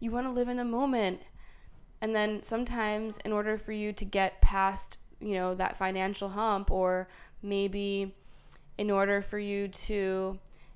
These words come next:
get through a really shitty situation, you have to put your blinders on and just stay in your lane, and that's a form of sprinting as well. And just running past it, don't look anywhere else, just, just run,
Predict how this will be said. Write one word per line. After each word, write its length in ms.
get 260
through 580
a 120
really 320
shitty 280
situation, 720
you 60
have 140
to 60
put 200
your 120
blinders 520
on 320
and 240
just 300
stay 360
in 120
your 140
lane, 480
and 360
that's 240
a 60
form 260
of 140
sprinting 500
as 140
well. 420
And 560
just 340
running 440
past 380
it, 200
don't 180
look 200
anywhere 300
else, 440
just, 380
just 240
run, 380